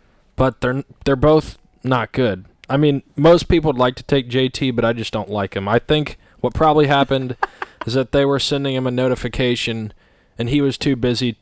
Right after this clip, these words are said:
checking his Snapchat or, uh, Insta filters because, you know, he, he takes a lot of selfies, and I feel like he really is worried about his image and his skin complexion and all that shit. 'Cause I,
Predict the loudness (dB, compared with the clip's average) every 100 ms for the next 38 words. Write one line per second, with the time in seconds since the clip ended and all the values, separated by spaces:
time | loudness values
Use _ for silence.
0 | _ _ _ -2 0 0 -2 -4 -4 -6
1 | -10 -16 _ -12 -6 -2 -2 -2 0 0
2 | 0 -2 -6 -8 -4 -2 -4 -6 -10 _
3 | _ _ -6 -6 -4 -2 -2 -4 -6 -6
4 | -8 -8 -8 -8 -4 -4 -4 -8 -6 -2
5 | 2 2 0 -4 -6 -2 -4 -2 -2 -2
6 | -2 -2 -2 -4 -4 -4 -6 -4 -4 -4
7 | -6 -2 0 0 -4 -8 _ -20 -10 -4
8 | 2 4 2 2 2 2 0 -2 0 0
9 | -2 -4 -8 -8 -12 _ _ -8 -8 -4
10 | -2 -2 -2 -2 0 0 0 -4 -4 -2
11 | -2 -2 -4 -6 -8 -6 -6 -8 _ _
12 | _ _ -4 -2 -2